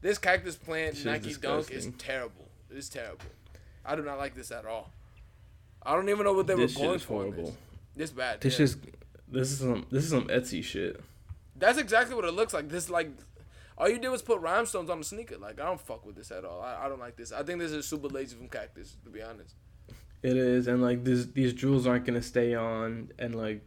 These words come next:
Speaker 1: Oh, you know that <laughs> shit's coming off, one hundred percent.
Speaker 2: Yeah,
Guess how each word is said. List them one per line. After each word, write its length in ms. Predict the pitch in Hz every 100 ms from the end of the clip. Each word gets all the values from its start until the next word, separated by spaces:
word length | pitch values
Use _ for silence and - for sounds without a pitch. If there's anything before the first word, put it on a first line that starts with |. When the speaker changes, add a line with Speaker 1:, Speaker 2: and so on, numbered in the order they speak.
| -
Speaker 1:
Oh, 140 | 185
you 100 | 269
know 160 | 240 269
that 160 | 220 -
<laughs> 0 |
shit's 220 | 160 156
coming 360 | - 180 156
off, 280 | 165 151 -
one 140 | 165 165 185
hundred 120 | 143
percent. 360 | 143 135 104 - - - - - - -
Speaker 2:
Yeah, 460 | 143 127 127 127